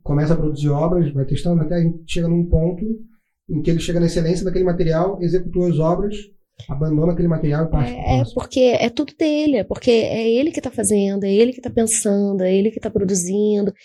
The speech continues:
Speaker 2: Ele não tá preocupado com o resultado final. Não tem um ponto onde ele quer chegar. Ele quer fazer, e quer fazer pensar, e quer experimentar,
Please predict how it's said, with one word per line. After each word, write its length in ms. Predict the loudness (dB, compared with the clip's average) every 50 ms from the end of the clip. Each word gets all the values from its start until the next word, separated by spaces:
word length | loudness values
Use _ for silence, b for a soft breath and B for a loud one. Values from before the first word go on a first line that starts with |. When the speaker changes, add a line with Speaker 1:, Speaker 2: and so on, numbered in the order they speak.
| b b b
Speaker 2:
Ele 160 | 0 2 2 2
não 180 | 0 0 -2
tá 360 | -2 0 0 0 0 -2 -4 -6 _ _ _ 2
preocupado 680 | 4 4 4 4 0 -4 -2 0 0 2 2 0 0 -2
com 240 | -2 -2 0 0 0
o 40 | 0
resultado 420 | 0 -2 -4 -2 0 0 0 0
final. 360 | 0 -2 0 0 0 0 -2 B B B B B B B
Não 140 | -2 0 2
tem 160 | 2 2 2
um 100 | 0 -2
ponto 480 | -2 0 2 2 2 2 0 -2 -2 0
onde 320 | 0 0 0 0 0 0 2
ele 120 | 0 2
quer 140 | 2 0 0
chegar. 400 | 0 0 0 -2 -2 -4 -6 -8 _ _ b b b b b b
Ele 100 | -2 0
quer 140 | 0 0 -2
fazer, 720 | 0 0 -2 -2 -2 -2 -2 0 0 0 0 0 -2 -2
e 80 | -4 -4
quer 140 | -4 -4 -4
fazer 260 | -2 0 0 0 0
pensar, 800 | 0 -2 -2 -2 -2 -2 -2 -2 0 0 0 0 0 0 0 0 0
e 40 | 0
quer 140 | 0 0 0
experimentar, 1000 | 0 0 -2 -2 -2 -2 -2 -2 -4 -4 -4 -2 0 0 2 2 2 0 0